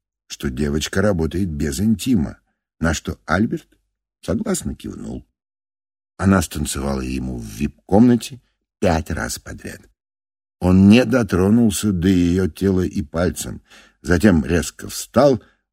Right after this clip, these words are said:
взял за руку и, наклонившись, шепнул в ухо:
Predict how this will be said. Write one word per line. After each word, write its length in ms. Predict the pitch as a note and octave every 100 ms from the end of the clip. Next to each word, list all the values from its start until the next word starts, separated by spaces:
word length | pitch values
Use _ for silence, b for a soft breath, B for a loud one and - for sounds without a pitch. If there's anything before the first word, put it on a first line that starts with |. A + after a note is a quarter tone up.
| _
взял 340 | - C#2 D#2 B1
за 320 | A1+ B2+ D3
руку 260 | C3+ A#2 B2+ -
и, 80 | F2+
наклонившись, 840 | D#2 C#2+ C#2 C2 E2 B2 - C3+
шепнул 500 | G#2+ - G2+ - E2
в 120 | D#2+ C2
ухо: 320 | - C2